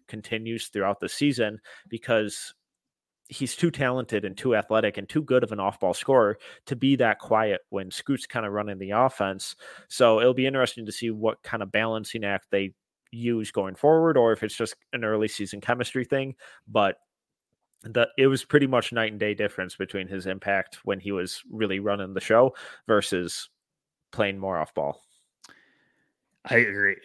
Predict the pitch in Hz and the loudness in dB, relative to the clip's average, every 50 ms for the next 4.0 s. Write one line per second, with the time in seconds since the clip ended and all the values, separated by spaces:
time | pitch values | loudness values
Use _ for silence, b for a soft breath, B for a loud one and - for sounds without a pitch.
0 | - - 135 120 139 131 123 104 - - - - 101 95 90 87 90 - _ _ | -10 -6 -2 2 2 4 2 2 0 -4 -6 -4 -2 -2 -2 -4 -6 -12 _ _
1 | _ _ _ - 131 131 120 - - 131 123 117 113 113 123 120 117 - 113 113 | _ _ _ -4 -2 -2 -2 0 4 6 8 8 8 6 4 2 2 4 6 6
2 | 113 107 104 110 110 107 107 104 - 117 101 104 101 98 98 101 - - 123 110 | 6 6 4 2 0 2 0 0 -2 -2 -2 0 0 2 0 0 0 -2 -6 -6
3 | - - 123 123 120 120 117 113 107 - - - - 123 113 107 104 101 95 | -4 -4 -2 -2 0 0 0 0 -2 -4 -12 -10 -6 -4 -2 -2 -2 -2 -6